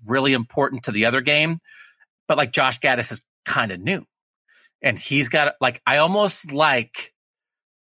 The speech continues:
Denbrock as a calming voice to just get Desmond Ridder ready and to call, "All right, we're gonna take this shot. Well, when are we gonna take it? We gotta take it at the right time." Because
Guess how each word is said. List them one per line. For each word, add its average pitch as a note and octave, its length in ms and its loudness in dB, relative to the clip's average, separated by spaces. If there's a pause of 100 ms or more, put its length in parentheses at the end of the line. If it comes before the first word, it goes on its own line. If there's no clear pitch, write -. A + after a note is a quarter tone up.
Denbrock C3 600 0 (100)
as A#2+ 200 0
a G#2+ 60 -6
calming D#3 880 2
voice B2 680 0 (480)
to C#3+ 100 -4
just - 560 -2
get - 300 -4
Desmond A#2+ 440 0
Ridder A2 340 2 (200)
ready F#2+ 560 -6 (800)
and A2+ 160 -2
to G2+ 80 -6
call, C#3+ 680 4 (220)
"All B2 60 2
right, A#2 160 0
we're G#2 80 -4
gonna G2+ 100 -2
take - 260 -6
this B2+ 120 -2
shot. C#3 340 0
Well, A2 120 -8
when A#2+ 100 -2
are A#2 40 -2
we A2+ 60 -2
gonna G#2 140 -2
take G2+ 260 -2
it? E2+ 40 -12
We E2 80 -10
gotta F2+ 100 -12
take C3 260 -4
it A#2+ 60 -2
at A#2 80 -6
the G#2 80 -8
right G#2+ 200 -2
time." A2 280 0
Because - 280 -2